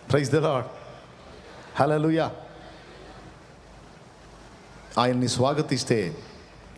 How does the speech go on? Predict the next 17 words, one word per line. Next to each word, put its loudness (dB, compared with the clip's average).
నువ్వు 4
ధన్యుడివి, 4
ధన్యురాలివి. 0
ఏం 4
ఒరిగింది? 0
ఏం, 2
ఏం 4
సాధించావు? 2
నీ 6
సొంత 4
పెత్తనంతో, 2
ఇతరుల 2
పెత్తనాలతో 2
మనశ్శాంతిగా 2
బతికావా? 2
పట్టెడన్నం 2
తృప్తిగా 0